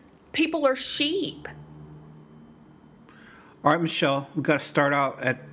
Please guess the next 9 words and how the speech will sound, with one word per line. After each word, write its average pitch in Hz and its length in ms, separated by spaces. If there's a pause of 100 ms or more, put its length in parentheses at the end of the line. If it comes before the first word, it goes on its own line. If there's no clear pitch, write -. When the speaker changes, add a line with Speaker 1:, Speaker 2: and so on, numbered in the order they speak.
(340)
Speaker 2:
Helen's 151 380
bunkhouse 139 600
here. 110 280 (180)
She's - 180
got, 139 160
like, 123 160
everybody 120 460
over 120 220
there. 101 260